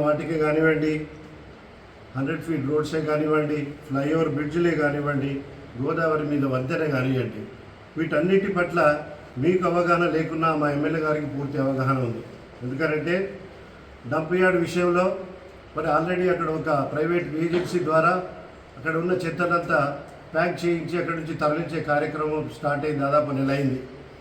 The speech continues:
ఆ విషయం మీకు ఇంకా తెలుసుకో-, తెలవలేదు, మీరు తెలుసుకోలేరు, మీ కార్యకర్తలు కూడా మీకు ఎవరు చెప్పలేదు.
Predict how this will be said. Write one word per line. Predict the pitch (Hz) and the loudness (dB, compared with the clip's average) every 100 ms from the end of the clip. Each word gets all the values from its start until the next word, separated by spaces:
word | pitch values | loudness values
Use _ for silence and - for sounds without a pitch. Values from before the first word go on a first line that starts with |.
| - - 135 | -20 -6 -4
ఆ | 139 | -2
విషయం | 135 170 160 | -2 -2 -2
మీకు | 135 135 | -2 -4
ఇంకా | 147 147 | -4 -4
తెలుసుకో-, | 139 127 156 151 147 | -6 -6 -4 -4 -2
తెలవలేదు, | 147 160 160 160 185 - - - - 135 | 0 0 0 -2 -4 -6 -12 -20 -10 0
మీరు | 151 147 143 | 0 2 0
తెలుసుకోలేరు, | 143 170 170 170 175 190 - - - - | -2 -2 0 2 2 0 -2 -10 -14 -4
మీ | 165 156 | -4 0
కార్యకర్తలు | 156 160 160 135 165 160 | 0 0 -2 -2 -2 -2
కూడా | 156 | -2
మీకు | 160 135 151 | -2 0 0
ఎవరు | 151 - | 0 0
చెప్పలేదు. | 131 139 123 104 | -2 0 0 0